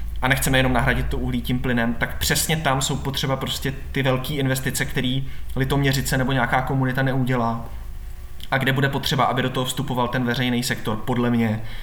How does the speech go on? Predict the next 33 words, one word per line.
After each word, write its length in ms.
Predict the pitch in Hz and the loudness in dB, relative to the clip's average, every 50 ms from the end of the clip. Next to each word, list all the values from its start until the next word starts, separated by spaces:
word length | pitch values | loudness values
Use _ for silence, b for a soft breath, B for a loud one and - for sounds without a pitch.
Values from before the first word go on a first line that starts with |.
| B B B | B B B
pokud 220 | - 120 - 135 | -4 -4 -2 -4
se 60 | - - | -2 0
to 100 | - 127 | 0 2
má 140 | 123 123 | 2 2
podařit, 400 | 123 131 127 117 113 113 120 107 | 2 2 0 0 0 0 0 -2
respektive 500 | 98 127 120 - 131 127 - 139 123 117 120 B B B B B | 0 -2 0 0 -2 0 2 2 2 2 0 B B B B B
jako 160 | - 123 131 | -4 -4 -4
t-, 180 | 135 - - - - - - - - - - - - - - - | -4 -4 -8 -10 -10 -12 -12 -12 -12 -12 -12 -12 -12 -10 -6 -2
myslím 320 | 143 143 - - 147 147 | 0 0 0 0 0 0
si 140 | 139 - 143 | 0 0 -2
to, 280 | - - 139 131 135 131 B B B B | 0 2 2 2 2 0 B B B B
protože 360 | - - 127 - 135 - 135 - - - - - | -4 -4 -2 -2 -2 -2 -2 -4 -4 -8 -6 -4
prostě 240 | - - - - | -2 -2 0 0
jak 120 | 135 127 - | 0 0 0
sleduju 320 | - 143 135 135 135 127 | 0 0 2 2 2 2
tu 100 | 123 156 | 2 0
debatu 520 | 143 135 113 127 120 - - 131 123 120 - B B B - | 0 2 2 0 0 0 -2 -2 -4 -4 -6 B B B -4
jako 160 | 127 131 139 | 0 2 2
jinde, 460 | 131 127 127 127 127 131 120 117 120 117 B B B | 4 4 4 4 4 4 2 2 0 -2 B B B
tak 100 | - 123 | -2 -2
jsou 120 | - 143 | 0 0
proto 240 | 135 - - - 139 | 0 -2 0 0 2
velmi 220 | 131 131 127 131 131 | 2 4 2 2 2
silný 320 | - - 135 135 139 135 | 2 2 2 2 2 0
argumenty 460 | 123 120 127 127 123 123 120 123 139 | 0 0 0 0 2 2 0 0 -2
přesně 280 | 135 - - - 139 127 | -2 -2 -2 -2 -2 -2
tou 120 | - 135 131 | 0 2 2
návratností, 640 | 120 113 117 117 117 - 123 117 - - - 127 120 | 4 4 4 2 0 0 -2 -2 -2 -2 -4 -4 -4
že 80 | 120 | -2
prostě 220 | - 123 120 - 135 | -2 -2 -2 -2 -2
ten 140 | 135 135 127 | -2 -2 -2
soukromý 360 | - 135 123 - 123 127 123 | -2 -2 -2 0 0 0 0
kapitál 580 | 123 123 123 123 113 120 120 113 113 113 113 | -2 -2 -2 -2 0 2 2 2 2 0 -2